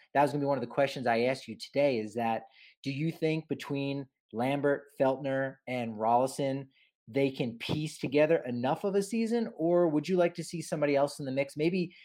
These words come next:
just a veteran that, you know what, even if it's just for the first two months, that's fine. And then maybe come June,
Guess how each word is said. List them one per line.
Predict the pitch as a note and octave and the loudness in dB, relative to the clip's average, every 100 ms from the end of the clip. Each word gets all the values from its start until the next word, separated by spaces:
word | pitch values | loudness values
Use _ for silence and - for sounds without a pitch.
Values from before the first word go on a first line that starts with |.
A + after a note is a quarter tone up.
| - - | -12 -2
just | E3+ E3+ | 0 0
a | |
veteran | C3 C#3+ D3 E3 D#3 | 2 6 6 6 4
that, | D3 B2+ | 2 0
you | C3 | 0
know | E3+ | 2
what, | G#3 G3+ - - | 4 2 0 0
even | F3+ G#3+ | 2 2
if | E3 | 0
it's | C#3 | -2
just | E3 D3+ | -2 -4
for | C3+ | -4
the | A#2+ | -2
first | C3+ C3 - | 0 -2 -4
two | - B2+ | -6 -2
months, | C3 D#3+ E3+ - _ _ _ | 0 0 -2 -10 _ _ _
that's | C#3+ D3+ | 4 4
fine. | - D#3+ D3+ D#3 D3+ | 4 2 4 2 -2
And | D3+ | 0
then | D3+ D3+ C#3+ C#3+ _ _ _ _ - | 2 2 2 -4 _ _ _ _ -2
maybe | C#3 C#3+ | 0 2
come | C#3+ D3 C3+ | 0 -2 -2
June, | A#2+ C3+ D#3 C3+ A#2+ A#2 | -2 0 0 0 -2 -6